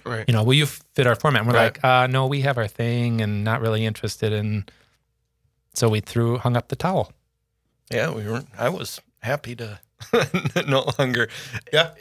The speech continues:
Speaker 3: It, it would have been fine to no longer do it 'cause there's a lot going on, although I enjoyed it, and I enjoy it every time. It's almost like working at the banquet.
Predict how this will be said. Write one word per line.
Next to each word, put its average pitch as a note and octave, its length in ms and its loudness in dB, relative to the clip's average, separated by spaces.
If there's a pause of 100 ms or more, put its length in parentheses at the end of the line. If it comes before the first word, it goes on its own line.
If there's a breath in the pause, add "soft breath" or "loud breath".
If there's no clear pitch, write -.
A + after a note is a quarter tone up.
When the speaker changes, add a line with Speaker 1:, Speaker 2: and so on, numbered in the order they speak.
Speaker 3:
It, D#3+ 200 2
it E3 160 0
would D#3+ 140 0
have C3+ 40 -10
been C3 160 0
fine C#3 360 0
to A#2 80 -2
no B2 300 0
longer A#2 380 0
do G#2 340 -4
it C3+ 220 -2 (280)
'cause G#2+ 320 -4
there's G2+ 360 -6
a A#2+ 80 -4
lot G#2+ 200 -4
going G#2+ 240 -6
on, A#2 320 -2 (440 soft breath)
although A#2+ 280 2
I G2+ 100 -2
enjoyed G#2+ 480 -2
it, A2 220 -6 (100)
and G#2 180 -8
I G2 220 -6 (160)
enjoy A2 360 -2
it G#2 100 -8
every G2+ 140 -10
time. A#2+ 200 -2
It's - 120 0
almost E3 240 2
like B2+ 160 0
working B2 280 0
at A2+ 100 -4
the G#2+ 80 -4
banquet. G2+ 500 -6